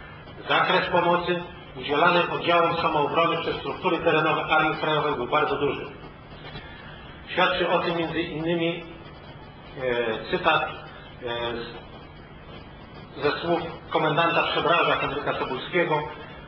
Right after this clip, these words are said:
który na ten temat, e, napisał między innymi: „W zdobywaniu informacji u Niemców pomagała nam Armia Krajowa, inspektorat Łódzki.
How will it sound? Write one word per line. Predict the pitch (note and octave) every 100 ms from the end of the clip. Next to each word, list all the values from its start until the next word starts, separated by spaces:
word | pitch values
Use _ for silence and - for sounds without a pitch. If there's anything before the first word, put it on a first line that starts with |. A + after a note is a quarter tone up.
| - -
który | E3 D#3+
na | D#3
ten | D#3
temat, | D3+ D#3 D#3
e, | - - - - C3 C3 C3 B2+ B2+ -
napisał | D3 D3 D#3 D3+
między | C#3+ C#3+
innymi: | C#3 C#3 A2+ - - - - -
„W | -
zdobywaniu | D3+ D3+ E3+ F#3
informacji | F3+ D#3+ E3 D#3+ F3 F3 F3 E3
u |
Niemców | D3+ E3+ E3+ E3+
pomagała | - D#3+ D#3 D#3 D#3+
nam | D#3 D#3+
Armia | D#3+ D#3
Krajowa, | - D3 C#3 G#2+ - -
inspektorat | - - - - D#3+ D3 D3+
Łódzki. | D3+ - -